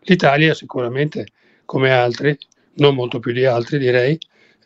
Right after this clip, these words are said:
eh, su questo, eh, si tratt-, si tratterà di vedere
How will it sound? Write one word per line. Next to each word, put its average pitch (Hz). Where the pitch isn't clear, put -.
eh, 120
su -
questo, 180
eh, 117
si -
tratt-, -
si -
tratterà 135
di 147
vedere 131